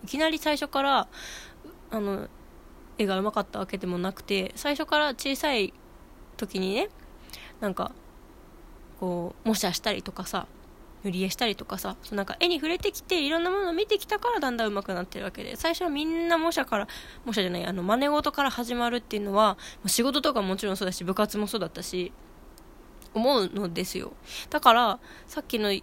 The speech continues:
嫌だって言った人が、私のさっき嫌だって言った人が、田中みな実の真似、完璧な真似事から始まっても全然いいはずなんだよなと思って。だから、その人頭から指定するのもおかしな話だよなと思ったのね。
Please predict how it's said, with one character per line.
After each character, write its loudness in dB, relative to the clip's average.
嫌 4
だ 6
っ 2
て -4
言 4
っ -16
た 2
人 -4
が、 4
私 4
の 4
さ 2
っ 2
き -4
嫌 0
だ 0
っ -2
て -8
言 -2
っ -12
た 0
人 -2
が、 6
田 0
中 4
み 2
な 2
実 4
の 2
真 4
似、 2
完 2
璧 0
な 6
真 6
似 4
事 2
か 6
ら 6
始 2
ま -2
っ -6
て -4
も 0
全 2
然 4
い 8
い 8
は 4
ず 0
な 4
ん 0
だ -4
よ -6
な 2
と -8
思 -8
っ -14
て。 -10
だ -2
か -4
ら、 -2
そ -8
の 0
人 -2
頭 -2
か -6
ら 2
指 -4
定 0
す -4
る 2
の -2
も -2
お -4
か -6
し -6
な -4
話 -6
だ 0
よ 0
な -2
と -8
思 2
っ 0
た -4
の -6
ね。 0